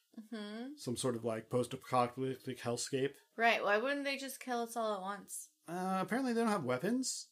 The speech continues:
Speaker 2: Uh, that's why it's P G.
Speaker 1: <laughs>
Speaker 2: It's G rated. Like,
Speaker 1: Maybe.
Speaker 2: I mean, think about it.
Speaker 1: Maybe.
Speaker 2: Rescue Rangers, you never saw a gun.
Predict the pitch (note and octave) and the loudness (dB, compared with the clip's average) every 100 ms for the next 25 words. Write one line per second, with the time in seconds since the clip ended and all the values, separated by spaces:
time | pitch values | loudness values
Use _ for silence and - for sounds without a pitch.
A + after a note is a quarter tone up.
0 | - - D#3+ E3 D#3+ D#3 D#3+ D#3+ E3 - | -4 4 6 6 4 6 6 12 12 12
1 | - E3 - D3+ G#3+ - - - D3 A#2+ | 12 12 12 12 10 6 8 8 8 4
2 | - C#3 D3+ D#3+ E3 F3 F#3 G3+ F3 E3 | 2 4 6 8 10 8 6 2 -4 0
3 | D3+ D3 A3+ A3+ C4+ C4 D3+ A2+ D#3+ F#3 | 6 6 6 6 6 4 0 -2 -4 -6
4 | F#3+ E3 E3+ F3+ F#3 F3 B3 B3 C#3+ B2 | -6 -6 0 6 8 8 4 6 10 10
5 | A2+ C3+ E3 G3+ F3 G3+ D#3+ A#2 C3+ C#3 | 10 10 10 10 8 8 6 4 4 4
6 | D#3+ D3 D#3 C#3+ A#2 | 8 8 8 4 0